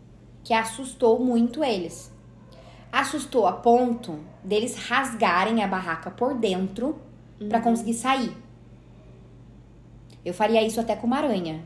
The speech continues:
Speaker 1: mas enfim.
Speaker 2: Não, mas que vo-, não.
Speaker 1: Eles rasgaram a barraca toda por dentro e saíram correndo do jeito que eles estavam.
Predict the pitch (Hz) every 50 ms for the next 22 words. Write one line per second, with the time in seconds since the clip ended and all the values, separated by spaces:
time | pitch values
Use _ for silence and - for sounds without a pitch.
0 | - - 175 170 165 175 190 190 - 170 147 135 131 - - - - - - -
1 | - 190 - - - - - 220 196 165 151 185 165 160 - - 196 - 220 208
2 | 196 202 202 - - 190 180 185 196 202 - - 190 185 185 180 165 156 156 156
3 | 156 - - - - - - - - - - - - - - - - - - -
4 | 415 415 381 370 - 320 311 294 294 240 233 247 214 208 220 233 240 247 233 233
5 | 226 220 220 202 202 - 226 220 220 196 175 180 180 - 214 226 202 196 180 175
6 | 175 180 196 214 254 311 - - - - - - - - - - - - - -
7 | - - - - - - - - - - - - - - - - - - - -
8 | - - - - - - 247 247 262 269 262 - - 302 285 269 262 254 262 269
9 | 262 339 320 302 294 254 254 262 233 311 311 254 247 285 269 269 277 - - 302
10 | 302 381 - - - 226 175 175 165 160 143